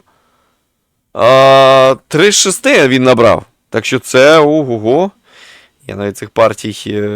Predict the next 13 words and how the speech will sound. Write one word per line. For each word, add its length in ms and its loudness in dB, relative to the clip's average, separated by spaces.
не 140 -6
бачив 400 -2
щось 260 -14
в 60 -18
датабазі. 580 -6
Тут 200 -12
от 100 -10
дивлюся, 360 -8
ну 140 -4
от 160 -6
можна 320 -6
подивитися. 460 -8
Тут 260 -14